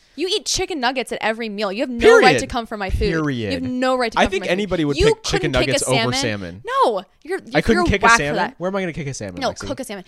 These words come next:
Speaker 1: You couldn't cook a salmon if, if Gordon Ramsay walked you through it.
Speaker 2: Probably not. I don't eat seafood. I'm gonna,
Speaker 1: Oh.
Speaker 2: I'm gonna give that to you.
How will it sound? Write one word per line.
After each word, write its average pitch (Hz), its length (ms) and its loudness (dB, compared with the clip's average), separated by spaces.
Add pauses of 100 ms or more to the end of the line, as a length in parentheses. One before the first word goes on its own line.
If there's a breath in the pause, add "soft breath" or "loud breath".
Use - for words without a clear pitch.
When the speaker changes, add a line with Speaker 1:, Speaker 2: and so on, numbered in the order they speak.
(140 loud breath)
Speaker 1:
You 320 200 -2
couldn't 392 220 -8
cook - 160 -10
a 311 60 -8
salmon 247 340 -6
if, - 220 -8 (100)
if 214 200 -10 (160)
Gordon 247 300 0
Ramsay 214 320 -6
walked 180 280 -6
you 170 60 -16
through 143 160 -14
it. - 200 -16 (380)
Speaker 2:
Probably 110 280 -4
not. 82 200 -18
I 101 80 -10
don't 104 140 -10
eat 78 100 -14
seafood. 58 300 -18 (500)
I'm 110 80 -6
gonna, 110 120 -8
Speaker 1:
Oh. - 40 -8
Speaker 2:
I'm 110 80 -8
gonna 117 100 -6
give 98 120 -10
that 80 100 -12
to - 100 -20
you. 98 60 -20